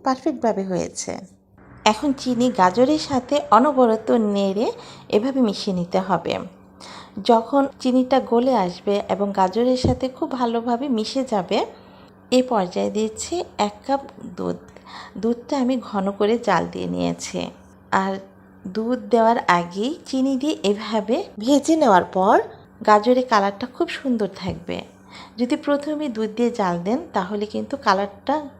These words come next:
গাজরে সেই আগের মতো থাকবে না, একটু ফ্যাকাশে হয়ে যাবে। এবং এই পর্যায়ে দিচ্ছি এক চিমটি লবণ আর দিচ্ছি হাফ চা চামচ এলাচি গুঁড়ো। এখানে এলাচি গুঁড়োটা দেওয়ার ফলে খুব সুন্দর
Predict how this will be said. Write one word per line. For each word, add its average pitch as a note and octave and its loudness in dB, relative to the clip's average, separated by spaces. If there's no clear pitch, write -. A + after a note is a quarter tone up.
গাজরে F#3 -2
সেই C4+ -4
আগের G#3+ 0
মতো A#3 -6
থাকবে E3+ -4
না, G1+ -2
একটু - -8
ফ্যাকাশে B3+ 0
হয়ে F3+ -2
যাবে। D#3+ -6
এবং G#3 2
এই A3+ 2
পর্যায়ে F#3+ -4
দিচ্ছি F3+ -8
এক F#3 -4
চিমটি G3+ -4
লবণ F3+ 2
আর A#3+ 2
দিচ্ছি A3 -6
হাফ A#3+ 0
চা C4 0
চামচ B3+ 0
এলাচি F3+ -4
গুঁড়ো। F3+ -6
এখানে C#4 -2
এলাচি B3+ 2
গুঁড়োটা B3 0
দেওয়ার F#3+ 0
ফলে F#3+ -4
খুব D4 -6
সুন্দর D4+ -4